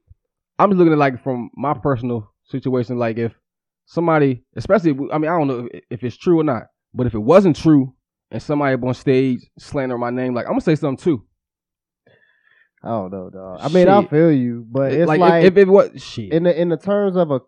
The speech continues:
Speaker 2: comedian telling a joke, it don't fucking matter if it's true or not. Like, you don't get up on the stage and holler, "Yo, shut the fuck up," and all that shit. Like, nigga, who is you? Like,
Speaker 1: I
Speaker 2: this
Speaker 1: mean
Speaker 2: is, this, this is a show. Like, you,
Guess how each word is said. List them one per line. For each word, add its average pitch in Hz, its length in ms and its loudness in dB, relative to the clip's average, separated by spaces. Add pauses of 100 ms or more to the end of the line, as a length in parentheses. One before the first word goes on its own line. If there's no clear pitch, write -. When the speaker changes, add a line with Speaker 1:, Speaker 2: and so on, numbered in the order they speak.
Speaker 2:
comedian 147 560 -2
telling 165 280 -4
a 120 80 -4
joke, 139 360 -6
it 170 100 -10
don't 185 240 -6
fucking 196 300 -8
matter 202 260 -8
if 127 120 -10
it's 107 140 -12
true 107 280 -14
or - 20 -18
not. 90 340 -20
Like, 120 360 -10
you 143 160 -8
don't 185 280 0
get 156 160 -6
up 175 140 -6
on 160 120 -6
the 123 80 -8
stage 156 580 -6
and 117 520 -10 (160)
holler, 127 580 -6
"Yo, 131 420 -14
shut 160 260 -16
the 139 80 -16
fuck 160 300 -8
up," 147 160 -2
and 156 100 -4
all 170 120 -2
that 170 160 0
shit. 180 220 -8
Like, 170 280 -6 (500)
nigga, 233 160 -6
who 262 280 0
is 247 100 -4
you? 269 380 -2
Like, 156 200 -2
Speaker 1:
I 127 60 -2
Speaker 2:
this 196 100 2
Speaker 1:
mean 226 120 -4
Speaker 2:
is, 180 100 -8
this, 190 160 -6
this 202 160 -8
is 196 100 -6
a 185 80 -2
show. 208 320 0
Like, 170 260 0
you, 180 400 -4